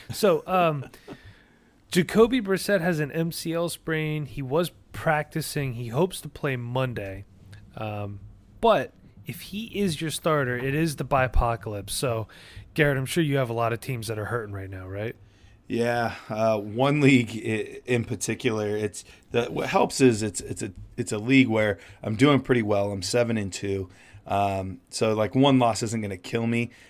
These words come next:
Speaker 2: uh, but I'm, I'm tied for first in my division with another team that's six and two. So I
Speaker 1: Okay.
Speaker 2: really, really don't wanna, don't wanna take an L this week 'cause every, every win's gonna be significant from here on out. And, uh, you know, I got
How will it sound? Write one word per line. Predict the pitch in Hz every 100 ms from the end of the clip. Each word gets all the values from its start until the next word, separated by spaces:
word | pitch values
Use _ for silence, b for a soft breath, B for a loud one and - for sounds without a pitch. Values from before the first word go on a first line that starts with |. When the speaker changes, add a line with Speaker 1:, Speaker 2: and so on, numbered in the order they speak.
| B
Speaker 2:
uh, | - 101 98 95
but | 98 113 107 -
I'm, | 104 101 98
I'm | 101
tied | 92 - 131 131 110
for | 113
first | 104 - 117 101 113
in |
my | 104 101
division | 95 139 120 113 107
with | 104
another | 101 104 117 110
team | - 104
that's | 98 -
six | 95 -
and | 95
two. | 92 98 98 B B B B 117
So | 117
I |
Speaker 1:
Okay. | 117
Speaker 2:
really, | 131 156 131 117
really | 120 110
don't | 107 104
wanna, | 101 101 98
don't | 107 104
wanna | 101 98
take | 110 104
an | 104
L | 104
this | 101 98 -
week | 101 -
'cause | 101 104
every, | 107 104 101 B B B
every | - 120 113
win's | 107 101
gonna | 104 98
be | 90
significant | - 101 104 - - -
from | 104 95
here | 107 104
on | 95 92
out. | 98 98 - B B B _ -
And, | 104 101 95
uh, | 98 95 87
you | 101
know, | 98
I | 107
got | 98 101 95